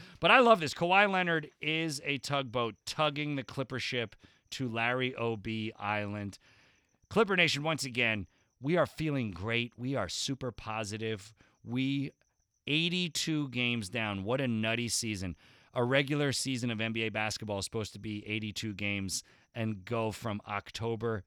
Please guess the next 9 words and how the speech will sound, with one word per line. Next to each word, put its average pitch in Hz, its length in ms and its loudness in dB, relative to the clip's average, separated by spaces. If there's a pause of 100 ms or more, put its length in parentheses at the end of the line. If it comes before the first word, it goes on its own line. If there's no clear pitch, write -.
(120)
to 104 140 -8 (120)
April. 90 420 -8 (540)
This 135 360 2
one 123 280 -2
went 117 240 -4
from 117 180 -2 (100)
October 147 920 -2 (440)
to 120 360 2 (640)
August. 135 920 2